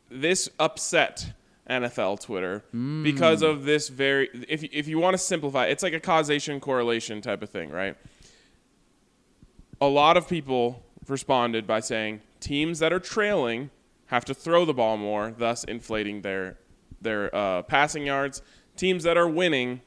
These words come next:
Speaker 1: are able to run the ball more, thus inflating their rushing yards. So that was, like, the vi-, it was, like, people were, like, making jokes like, "Oh, well, every team ever that's won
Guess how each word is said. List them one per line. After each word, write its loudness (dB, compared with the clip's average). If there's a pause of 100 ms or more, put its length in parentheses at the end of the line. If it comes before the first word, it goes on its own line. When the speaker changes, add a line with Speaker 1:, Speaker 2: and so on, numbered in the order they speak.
(600)
Speaker 1:
are 4
able 2
to -6
run 6
the 4
ball 6
more, 4
thus 0
inflating -4
their -2
rushing -4
yards. -14 (400)
So -4
that 6
was, 2
like, 2
the 0
vi-, -2
it 2
was, 0
like, 2 (920)
people 2
were, 6 (120)
like, 0
making -2
jokes 0
like, -2
"Oh, 6
well, 0
every 2
team -2
ever 2
that's -2
won 0